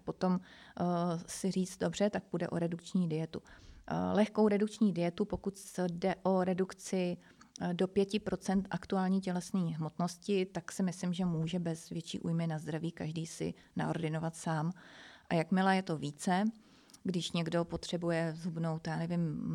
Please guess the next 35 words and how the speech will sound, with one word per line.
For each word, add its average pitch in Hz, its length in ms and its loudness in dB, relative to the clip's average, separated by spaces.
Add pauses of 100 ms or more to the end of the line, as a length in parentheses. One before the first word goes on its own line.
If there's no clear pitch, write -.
(160)
ze 165 120 -2
sto 180 180 -2
kilogramů 170 580 -2
na 160 140 -2
osmdesát, 160 760 -2 (340)
tak 160 180 -4
tady 165 200 0
už 165 100 -2
bych 170 200 -4
byla 160 360 -2
opravdu 156 340 -4
velice 156 300 -2
opatrná 156 720 -4 (440)
a, 156 440 -2 (120)
eh, 151 680 -6 (220)
úplně 190 320 2
od 170 200 4
začátku 165 640 0
to 165 120 -8
zkonzultovala 156 880 -4 (460)
buď 170 160 -4
to 165 120 -2
s - 140 -8
velmi 185 240 6
dobrým 180 260 2
výživovým 165 320 -2
poradcem, 160 500 -2
ale 160 220 -2
ideálně 156 400 -2
s - 60 -10
nutričním 165 440 -4
terapeutem, 156 520 -6
což 160 200 -10
je 175 60 -4
zdravotník. 156 760 -4